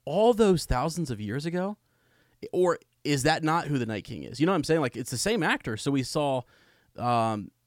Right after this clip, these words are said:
the guy who's this Vladimir, uh, Furtick guy is the actor who supposedly Bran, when he looked back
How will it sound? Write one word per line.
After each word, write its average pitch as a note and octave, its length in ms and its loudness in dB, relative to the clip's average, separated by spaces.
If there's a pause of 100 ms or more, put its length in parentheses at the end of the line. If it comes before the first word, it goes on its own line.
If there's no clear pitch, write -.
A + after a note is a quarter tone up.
(120)
the C3 100 -4
guy D3 220 0
who's D3 220 4
this B2 180 -4
Vladimir, C#3 640 2
uh, A2 160 -2
Furtick F3 280 -4
guy G#2+ 340 -2
is A2+ 260 -4
the A2+ 120 -6
actor B2 380 -6
who A#2 300 -2
supposedly C3+ 500 -2
Bran, A#2+ 320 -4
when A2+ 120 -4
he A#2 60 -6
looked C3 280 -4
back C#3 380 -4